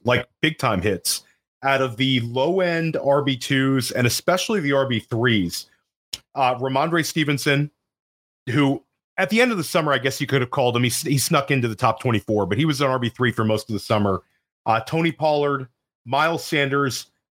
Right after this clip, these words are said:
Josh Jacobs, all of those guys smashed. All of, uh, and, you know, a few of those guys help people win leagues. Are there any low end R B twos, R B threes,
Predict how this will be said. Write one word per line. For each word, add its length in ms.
Josh 380
Jacobs, 640
all 220
of 100
those 180
guys 300
smashed. 560
All 220
of, 80
uh, 260
and, 240
you 100
know, 180
a 80
few 200
of 80
those 160
guys 180
help 200
people 260
win 260
leagues. 500
Are 120
there 160
any 240
low 460
end 340
R 220
B 140
twos, 600
R 140
B 120
threes, 520